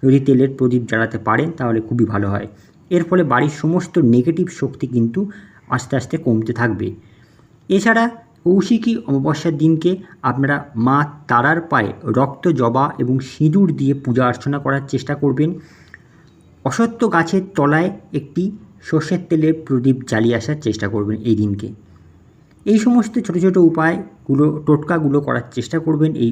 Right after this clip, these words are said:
অমাবস্যা চলাকালীন, অবশ্যই খুব ভালো ফল পাবেন। আজকে এই পর্যন্ত, পরবর্তী ভিডিওতে নতুন কোনো বিষয় নিয়ে আলোচনা করব।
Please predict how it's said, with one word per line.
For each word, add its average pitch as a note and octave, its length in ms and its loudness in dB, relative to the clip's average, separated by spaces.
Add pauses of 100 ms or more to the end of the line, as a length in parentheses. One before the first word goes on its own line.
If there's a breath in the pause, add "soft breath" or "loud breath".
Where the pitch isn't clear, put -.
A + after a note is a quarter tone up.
(140)
অমাবস্যা A2+ 500 -2
চলাকালীন, C3+ 440 -2
অবশ্যই C3 500 -4
খুব B2 200 2
ভালো G2+ 220 -2 (100)
ফল G2 220 -4
পাবেন। G#2 260 -6 (580 soft breath)
আজকে E3 260 -2
এই G#3+ 160 4
পর্যন্ত, G#3 320 2 (140)
পরবর্তী F3+ 400 0
ভিডিওতে D#3 340 2
নতুন D3 260 0
কোনো D3 160 0
বিষয় C3+ 300 0
নিয়ে C3 180 0
আলোচনা C3+ 360 -2
করব। C3+ 220 -2